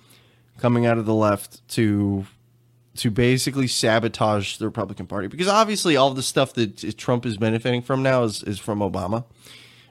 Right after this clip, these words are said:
which there's a saying typically that it takes a term to see results. Usually it's the opposition party that's saying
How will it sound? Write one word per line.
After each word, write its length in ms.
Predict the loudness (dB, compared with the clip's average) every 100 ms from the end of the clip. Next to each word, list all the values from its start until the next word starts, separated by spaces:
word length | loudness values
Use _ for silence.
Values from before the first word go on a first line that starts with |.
| -8
which 460 | -6 -4 -6 -10 -6
there's 480 | 0 2 2 0 0
a 60 | 0
saying 640 | 4 4 4 2 2 -2
typically 520 | -2 0 0 0 0 0
that 320 | 0 0 -4 _ _ _ -10
it 100 | -2
takes 280 | -2 -2 -6
a 40 |
term 520 | -4 2 2 2 0
to 160 | -4 -6
see 160 | -2
results. 580 | -2 0 0 0 -4 -12 -16 _
Usually 420 | 0 0 2 2
it's 140 | 2 2
the 80 | 2
opposition 580 | 2 2 -2 -2 -2
party 320 | 0 2 2 0
that's 240 | -2 -4
saying 480 | -2 0 0 -2